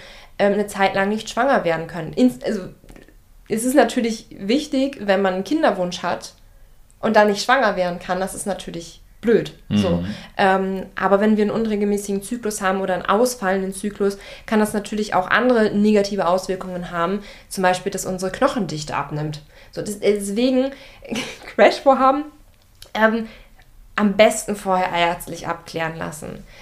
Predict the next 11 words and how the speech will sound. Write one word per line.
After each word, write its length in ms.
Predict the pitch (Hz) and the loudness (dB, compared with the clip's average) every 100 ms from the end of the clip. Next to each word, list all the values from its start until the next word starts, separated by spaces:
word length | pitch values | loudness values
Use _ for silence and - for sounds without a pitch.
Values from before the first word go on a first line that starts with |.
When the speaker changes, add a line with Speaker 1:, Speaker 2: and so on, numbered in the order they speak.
| - | 0
Speaker 1:
Also 200 | 202 202 | 2 2
ich 140 | 202 | 2
hab 120 | 247 | 2
hier 140 | 254 233 | 2 2
neben 480 | 196 190 214 254 262 | 2 0 0 2 2
mir 300 | 233 226 220 - | 2 2 0 -2
einen 800 | 175 180 185 90 - 104 87 - | 0 2 0 0 2 2 0 -2
Speaker 2:
<laughs> 40 | |
Speaker 1:
angehenden 640 | - 240 269 240 240 233 214 | 2 2 2 2 2 0 2
Bodybuilder 640 | 208 262 202 190 180 185 | 4 4 2 2 2 0
sitzen, 640 | 175 165 - 190 196 226 | -2 -10 -10 -6 -4 -6